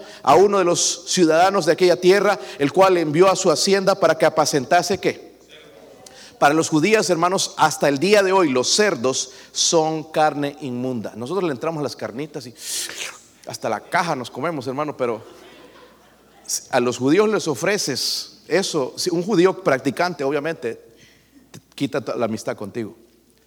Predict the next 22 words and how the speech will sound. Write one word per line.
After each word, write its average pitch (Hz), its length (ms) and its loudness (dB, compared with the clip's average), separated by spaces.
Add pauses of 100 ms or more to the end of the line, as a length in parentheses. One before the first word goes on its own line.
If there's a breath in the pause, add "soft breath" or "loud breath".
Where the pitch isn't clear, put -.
(140)
Igual 135 280 0
un 123 100 -2
musulmán, 110 480 -8 (800 soft breath)
porque - 220 -6
ellos 135 120 2
siguieron 135 360 -2
lo 113 60 -6
mismo, 113 380 -6
¿verdad? 107 180 -8
La 117 80 -8
misma, 117 800 -4 (540 loud breath)
eh, - 540 -18
recuerden 143 380 0
que - 80 -4
los 127 120 2
des-, 127 220 -4
musulmanes 131 460 -2
son 143 100 -4
descendientes 131 500 -2
de 117 80 -4
Ismael, 117 560 -4 (640 soft breath)
¿verdad? 123 500 -6